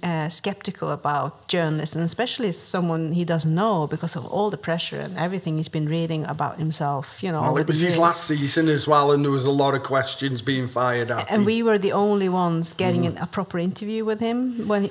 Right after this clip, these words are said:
Speaker 1: before he was leaving for America. So he was nervous, and, and Jamie Carragher came along with him. Um, as support, but we also obviously interviewed, uh, Jamie as a vice captain. But I remember before, before we started, he said, "I'm not taking any photos." And I thought,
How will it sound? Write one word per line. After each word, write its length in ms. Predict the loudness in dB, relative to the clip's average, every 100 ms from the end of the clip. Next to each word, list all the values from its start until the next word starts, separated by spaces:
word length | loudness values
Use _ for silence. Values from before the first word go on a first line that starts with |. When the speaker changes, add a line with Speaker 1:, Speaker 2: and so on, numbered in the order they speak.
| -2
Speaker 1:
before 300 | -4 -2 0
he 80 | 0
was 200 | -2 -2
leaving 320 | -2 -2 -2
for 120 | -4
America. 540 | -4 -2 -4 -4 -4 -2
So 320 | 2 2 2 -4 -12 -12 -14 -6
he 160 | -2
was 280 | 2 2 2
nervous, 460 | 2 2 2 0 0
and, 180 | 0
and 160 | 0 2
Jamie 220 | 2 2
Carragher 580 | 2 2 2 0 0 0 0
came 260 | 0 2
along 300 | 2 0 0
with 160 | 0 0
him. 300 | -2 -4 -6 -10 -4
Um, 500 | 0 2 2 0 -2 -6 -18 -20 -20 -20 -20 -6
as 140 | -2 -2
support, 380 | -2 -2 -2
but 100 | -2
we 80 | -2
also 240 | 0 0 -2
obviously 320 | -2 -2 -2
interviewed, 540 | -2 -2 -2 -2 -2
uh, 260 | -2 -2 -2 -8 -8
Jamie 360 | -4 -2 0 -2 -6 -8
as 200 | -6 -4
a 60 |
vice 300 | -2 -2 -2
captain. 500 | -4 -6 -6 -6 -6 -8 -20 -18 -20 -16 -2
But 180 | 0 2
I 100 | 2
remember 440 | 2 0 0 -2
before, 480 | -2 -4 0 0 0
before 400 | -4 -2 -2 0
we 120 | 0
started, 460 | 0 2 0 -2 -2
he 60 |
said, 140 | -2 0
"I'm 120 | 0
not 120 | -2
taking 300 | -4 -4 -2
any 140 | -2 -2
photos." 540 | -2 -2 -2 -4 -2
And 60 | 0
I 80 | 0
thought, 280 | 0 -2